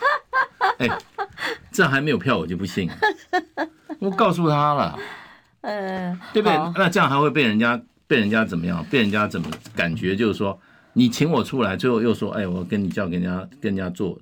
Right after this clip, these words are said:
Speaker 2: 正跟人家坐，坐计程车要坐，跟人家分位置。”你既然你要自强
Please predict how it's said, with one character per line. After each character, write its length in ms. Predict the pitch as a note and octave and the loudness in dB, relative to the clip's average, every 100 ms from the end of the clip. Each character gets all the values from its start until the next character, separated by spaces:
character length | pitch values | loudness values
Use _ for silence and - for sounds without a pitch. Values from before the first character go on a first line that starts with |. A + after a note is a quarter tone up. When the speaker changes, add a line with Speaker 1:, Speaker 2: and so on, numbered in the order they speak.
| _ | _
Speaker 2:
正 260 | - A#2 F#2+ | -4 -4 0
跟 140 | G#2+ | -2
人 100 | F#2+ | -2
家 40 | F2+ | -4
坐， 280 | G#2 F2 E2 | -4 -4 -4
坐 200 | A#2 F2+ | -4 -4
计 140 | G2+ | -2
程 160 | F2+ E2+ | -4 -2
车 140 | F#2+ | -4
要 120 | F2+ | -4
坐， 260 | E2+ F2 D#2 | -4 -6 -8
跟 160 | - F#2 | -6 -4
人 20 | |
家 120 | F2 | -2
分 240 | F2 F#2+ F#2 | -4 -4 -4
位 160 | F2+ | -4
置。” 280 | D#2 - - _ _ _ _ _ - - | -6 -14 -18 _ _ _ _ _ -20 -12
你 80 | |
既 160 | A3+ C4 | -6 2
然 120 | A#3 | 4
你 60 | E3+ | 4
要 160 | D3 | 2
自 240 | D#3 F#3+ C3 | 0 -2 -4
强 240 | - D#2 | -4 -10